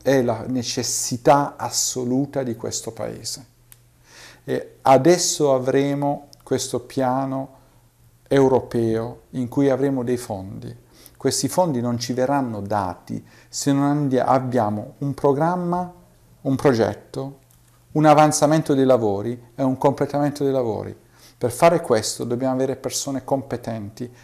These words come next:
ai posti giusti. Abbia-, dobbiamo avere degli amministratori ai posti giusti, dobbiamo avere anche degli imprenditori ai posti giusti. L'altro giorno ho sentito, eh... Martino parlare e diceva:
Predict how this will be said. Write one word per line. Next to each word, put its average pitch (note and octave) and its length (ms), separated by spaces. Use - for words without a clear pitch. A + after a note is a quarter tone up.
ai B2+ 160
posti C3 400
giusti. G#2+ 500
Abbia-, B2+ 380
dobbiamo D3+ 360
avere D#3 260
degli C3 240
amministratori C3 920
ai A#2+ 80
posti C3 380
giusti, A#2 460
dobbiamo E3+ 260
avere G3+ 200
anche F3 260
degli E3 220
imprenditori E3+ 920
ai G#2+ 60
posti G#2+ 360
giusti. - 400
L'altro C#3+ 300
giorno D#3 540
ho B2 100
sentito, B2 920
eh... G#2 720
Martino B2 1000
parlare A2 800
e D3+ 80
diceva: B2+ 540